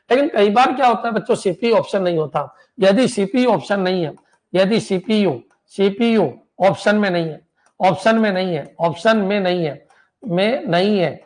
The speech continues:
नहीं है, तो आपको answer क्या देना है? है तो ये दोनों जो काम है वो सीयू के द्वारा होते हैं, तो आंसर, आंसर क्या देना है? आंसर सीयू देना है, सीयू देना है। बच्चों clear? याद रखना बच्चों,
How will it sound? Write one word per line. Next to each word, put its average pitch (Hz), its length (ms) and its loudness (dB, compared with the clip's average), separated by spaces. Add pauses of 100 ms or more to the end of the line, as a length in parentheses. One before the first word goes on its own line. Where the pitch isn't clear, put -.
(220)
नहीं 196 340 2
है, 175 100 0 (380)
तो 196 60 2
आपको 185 320 4
answer 175 360 0
क्या 226 160 2
देना 202 260 0
है? 208 120 -8 (300)
है 196 120 4
तो 208 480 -2 (100)
ये 190 120 0
दोनों 254 480 4
जो 220 140 0 (280)
काम 208 260 4
है 175 60 0 (220)
वो 175 60 -2
सीयू 208 280 0
के 269 140 2
द्वारा 226 220 4
होते 185 240 0
हैं, 180 180 -2 (300)
तो 226 560 2
आंसर, 190 720 0 (160)
आंसर 202 540 2 (160)
क्या 202 140 2
देना 196 260 -2
है? 202 160 -8 (320)
आंसर 196 300 0
सीयू 202 480 -2
देना 170 400 -2
है, 143 220 -14 (420)
सीयू 214 380 0
देना 170 280 -4
है। 139 200 -14 (100)
बच्चों 151 200 -6
clear? 220 360 0 (340)
याद 185 220 4
रखना 208 240 0
बच्चों, 202 380 -2